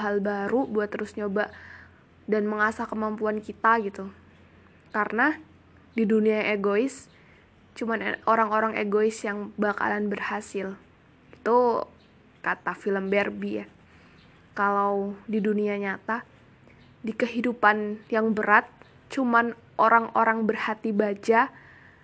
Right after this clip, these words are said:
bertulang besi, dan berkemauan tinggi serta nggak mudah nyerah yang bakalan berhasil. Kapabilitas orang-orang atau setiap individu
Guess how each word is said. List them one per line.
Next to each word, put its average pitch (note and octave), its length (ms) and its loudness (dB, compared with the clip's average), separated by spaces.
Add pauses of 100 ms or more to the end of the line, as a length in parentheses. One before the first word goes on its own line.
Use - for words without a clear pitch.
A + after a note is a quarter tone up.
(140)
bertulang A3 640 2
besi, B3 500 0 (360)
dan A#3 260 4
berkemauan A3 720 0
tinggi A3+ 320 -2
serta A3+ 400 -4
nggak - 160 -2
mudah A3 320 2
nyerah A#3 320 2
yang G#3+ 220 -2
bakalan G#3 420 0
berhasil. G#3 640 -6 (1800)
Kapabilitas A3+ 800 2
orang-orang A3 960 2
atau G#3 240 -2
setiap A3 560 -2
individu G#3 800 -4